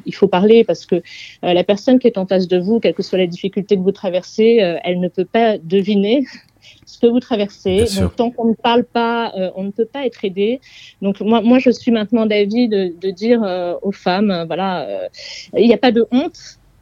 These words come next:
Speaker 1: euh, à avoir une difficulté, il n'y a pas de honte à aller mal. Euh, chacun d'entre nous, euh, au cours de sa vie, euh, traverse des épreuves, connaît des difficultés. Il n'y a aucune honte à cela. Et, euh, et finalement, le dire,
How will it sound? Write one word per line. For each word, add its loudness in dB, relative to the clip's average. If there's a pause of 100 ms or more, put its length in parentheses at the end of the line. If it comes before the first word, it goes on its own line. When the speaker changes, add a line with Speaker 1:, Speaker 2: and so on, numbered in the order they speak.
Speaker 1:
euh, -6
à -6
avoir -4
une 0
difficulté, 0
il 2
n'y 2
a 0
pas 0
de 0
honte 0
à 0
aller 0
mal. 0 (400)
Euh, 0
chacun -4
d'entre -2
nous, 0
euh, -4
au -8
cours -6
de -4
sa 0
vie, 0
euh, -2
traverse -2
des -6
épreuves, -4
connaît -4
des -6
difficultés. -2
Il 0
n'y 4
a 4
aucune 2
honte 2
à 0
cela. -2 (420)
Et, 4
euh, 0
et -2
finalement, -2
le 2
dire, -2